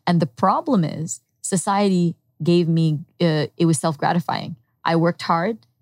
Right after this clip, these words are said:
to the point that I was burnt out, and it, it gave me, it, it,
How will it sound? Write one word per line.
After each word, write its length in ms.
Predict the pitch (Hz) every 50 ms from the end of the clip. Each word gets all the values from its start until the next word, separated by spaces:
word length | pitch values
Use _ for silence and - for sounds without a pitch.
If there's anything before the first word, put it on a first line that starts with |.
| _ _ -
to 80 | -
the 120 | 185 170 170
point 240 | - 202 185 180 151
that 80 | 170 160
I 100 | 156 156
was 160 | 151 156 139
burnt 280 | - 165 175 190 -
out, 220 | 180 160 160 165 - _ _ _ _ _ _
and 360 | - 170 165 165 160 160 - - _
it, 140 | - 170 151 - _ _ _ _ _ _ _ _
it 120 | - 180 151
gave 220 | - 175 165 160 139
me, 300 | 156 156 151 151 151 - _ _ _ _ _ _ _ _
it, 160 | - 180 135 -
it, 140 | 208 160